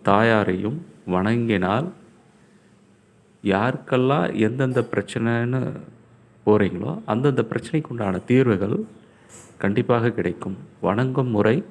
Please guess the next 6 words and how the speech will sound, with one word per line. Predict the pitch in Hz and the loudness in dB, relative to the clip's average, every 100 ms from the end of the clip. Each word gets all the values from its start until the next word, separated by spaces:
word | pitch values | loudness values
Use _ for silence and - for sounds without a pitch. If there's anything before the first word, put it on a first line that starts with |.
| - - _ _ _ _ _ | -16 -20 _ _ _ _ _
ஒரு | - - | -6 0
கற்பூரத்தை | 107 - 139 139 127 127 127 - - - - | 0 2 2 2 2 2 2 0 -6 -16 -2
பெரிய | 110 117 | 0 2
கற்பூரமா | 110 104 117 107 113 | 0 -2 -2 -2 0
எடுத்து | 104 98 98 117 123 - - - - - - - - - - - - - | 0 0 -2 -4 -4 -6 -16 -20 -20 -20 -20 -20 -20 -20 -20 -20 -20 0
கோயில், | 120 117 110 147 | 4 6 4 -2